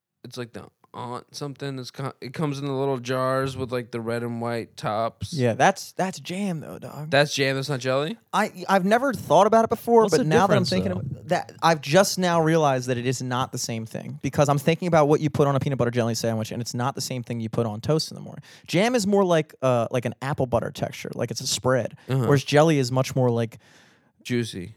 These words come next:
Speaker 2: juicy
Speaker 1: Wet.
Speaker 2: and clumpy.
Speaker 3: It's
Speaker 1: Yeah.
Speaker 3: more like of a Jello instead
Speaker 2: Yeah.
Speaker 3: of a
Speaker 1: Is that just grape jelly though?
Speaker 2: I think
Speaker 1: Have you ever
Speaker 3: I
Speaker 1: tried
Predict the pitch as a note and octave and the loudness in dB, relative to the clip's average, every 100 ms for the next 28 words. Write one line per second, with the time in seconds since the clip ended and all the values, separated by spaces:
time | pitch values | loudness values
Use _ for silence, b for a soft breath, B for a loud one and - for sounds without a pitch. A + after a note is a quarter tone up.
0 | - C3 D#3 - D3 D3+ C#3+ F2+ - A#2+ | -2 4 4 4 2 2 2 2 2 0
1 | A2 - C#3 C3+ C3+ C3+ C3 _ _ _ | -2 -2 -2 0 -2 -2 -6 _ _ _
2 | - D3+ F2 C3+ C#3 B2+ A#2 A2 G2 F#2 | -10 -4 -2 0 -2 -2 -2 -4 -6 -8
3 | E2+ F#2+ G2 F2+ E2 - - D2 F#2+ - | -8 -6 -6 -6 -8 -10 -16 -16 -10 -6
4 | D#4 A#3+ F2+ F2 E2+ F2 F2 F2+ D3+ D3+ | 0 0 0 -4 -10 -8 -8 -2 2 4
5 | D#3 D#3+ C3+ A#2 A2+ A#2 D#3 - F3+ F#3+ | 2 0 -2 -2 0 0 0 0 0 2
6 | G#3 G#3+ G#3+ A#3+ - - C#3+ - D#3 C#3+ | 0 0 -2 -4 -6 -8 -10 -6 -6 -6
7 | - - C3 C#3 C#3 C3+ C#3+ D3+ | -10 -4 0 2 2 2 0 0